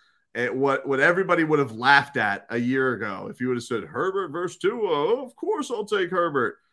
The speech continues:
Now it gets to, now you really get to make it a debate over, uh, over, over the week. It's the last football game of the day.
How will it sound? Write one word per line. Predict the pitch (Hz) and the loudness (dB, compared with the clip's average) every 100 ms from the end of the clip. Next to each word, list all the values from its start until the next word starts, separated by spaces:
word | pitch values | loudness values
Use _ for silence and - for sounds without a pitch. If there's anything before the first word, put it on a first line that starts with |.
| _ _ _ | _ _ _
Now | 110 131 170 156 117 104 - _ _ - | 0 6 8 8 4 -2 -8 _ _ -6
it | 120 120 | -4 -4
gets | 123 - | -6 -4
to, | 123 117 104 | 0 0 0
now | 127 | 0
you | 147 131 | 2 2
really | 127 135 147 139 | 2 2 2 2
get | 135 | 0
to | 139 | -2
make | 135 131 | -2 -2
it | 120 | -2
a | |
debate | 117 104 120 110 - _ _ _ - | -4 -2 -2 -2 -6 _ _ _ -6
over, | 120 123 123 120 | -2 -2 0 2
uh, | 117 113 110 110 | 2 2 0 -2
over, | 127 120 120 - | -2 -2 -4 -2
over | 123 113 | -4 -2
the | 113 110 | -4 -2
week. | 143 151 147 | 0 0 -2
It's | - - - | -10 -12 -10
the | 104 | -2
last | 123 135 131 | 2 2 2
football | - 147 143 139 | -2 -4 -2 -4
game | 131 131 127 | -2 -4 -4
of | |
the | 107 | -6
day. | 98 131 131 131 127 | -2 0 2 2 -2